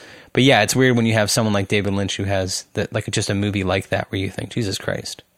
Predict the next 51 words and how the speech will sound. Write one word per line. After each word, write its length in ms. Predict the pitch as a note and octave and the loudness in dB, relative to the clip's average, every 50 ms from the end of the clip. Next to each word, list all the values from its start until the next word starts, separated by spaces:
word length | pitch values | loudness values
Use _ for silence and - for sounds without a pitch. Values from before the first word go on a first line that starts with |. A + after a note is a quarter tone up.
| _ - _ _ _ _ _ _ _ _ _ _ _ _ - - - - - _ _ _ _ _ _ _ _ _ _ _ _ _ _ _ _ _ _ _ _ _ _ - | _ -20 _ _ _ _ _ _ _ _ _ _ _ _ -16 -16 -16 -16 -18 _ _ _ _ _ _ _ _ _ _ _ _ _ _ _ _ _ _ _ _ _ _ 0
You 100 | C#3 B2+ | 2 4
know, 60 | A2+ | 4
like, 120 | G#2+ A2 | 4 2
some 120 | - F3 F#3+ | 2 2 4
people, 220 | A#3 A3 D3 G#2+ F2 - - | 4 4 4 2 0 -2 0
some 160 | - E3+ G3+ | 2 2 4
people 120 | A3+ F3 | 6 6
don't 140 | B2 A#2 A2 | 4 4 4
even 160 | A2 G#2+ A2 | 2 2 2
realize 240 | A2 A2 A2 A2 G2+ | 2 2 2 2 2
that 100 | A#2 G#2 | 0 0
he 100 | G#2 B2 | 0 0
did 160 | G#2+ G#2 E2+ - | 0 0 -2 0
Elephant 420 | - B2 D3 D3+ - - - - A2+ | 0 2 2 2 0 -2 -6 -6 -4
Man. 260 | - - F2 - - _ | -6 -6 -6 -8 -10 _
They 140 | - A2 A#2 | -2 -2 0
think 180 | A2 B2+ A#2 - | 0 0 -2 0
he's 220 | A2+ A2 G#2 - | 0 -2 0 0
just, 220 | - G#2+ G2+ - G2 | -2 -2 0 0 -2
like, 120 | F#2 - | -2 -2
Eraserhead, 720 | A2 A2 G#2 G2+ G2+ A2 G#2+ - A2 G#2+ G#2+ A2+ G#2+ G#2+ | 0 -2 0 2 2 2 0 0 0 2 2 2 2 2
Mulholland 420 | G2+ G2 F#2+ F#2+ G#2+ G#2 G#2 G#2 G2+ | 2 0 0 0 0 0 0 0 0
Drive, 320 | G2+ G#2 G2+ G2+ G2+ G2 | 2 2 2 2 2 2
or 60 | G2 | 0
whatever. 460 | F#2+ F#2+ G2 G#2 A2 F#2+ F#2 F2+ F#2+ - _ _ - - - - - _ _ _ _ _ _ - | 0 2 2 2 2 0 0 -2 -2 -4 _ _ -20 -20 -20 -20 -20 _ _ _ _ _ _ -4
But 100 | - G2+ | -2 -2
you 80 | G2 F#2 | 0 0
see 160 | - - A2+ | 2 2 2
a 60 | G#2+ | 2
movie 200 | G#2+ A2 G#2+ G#2+ | 2 2 0 0
like 160 | F#2 F2+ - | 0 0 0
Elephant 320 | - A2 G#2+ G#2+ G2+ G2+ F2+ | 0 0 0 0 -2 -4 -4
Man 180 | G#2+ G#2 G#2 | -4 -4 -4
and 100 | G#2+ G#2+ | -4 -4
you 80 | G#2+ G2+ | -4 -2
go, 120 | G2 - - | -4 -2 -2
"Oh 140 | - C3+ | -2 -2
shit, 300 | C3 - - E3+ F3 - | 0 0 0 0 0 0
like, 160 | - G2+ G2+ - | 0 -4 -2 -2
David 220 | A#2+ B2+ C3+ B2+ | -2 0 0 0
Lynch 220 | B2 B2 A2+ - | 0 0 0 -2
can 140 | - - G#2+ | -4 -2 -2
do 120 | G#2 A2 G#2+ | 0 0 0
a 40 | |
straight 240 | G2 - - G#2 G#2 | -2 -2 -2 0 -2
up 120 | - - - | -2 -4 -4
film 260 | - B2 C3 C3+ A2 | -2 -2 0 0 0
if 60 | F#2+ | -2
he 80 | G#2 G2 | -2 -2
wants 240 | G2+ B2 B2+ - - | -2 -2 -4 -4 -6
to." 200 | - A2 A2 | -6 -8 -8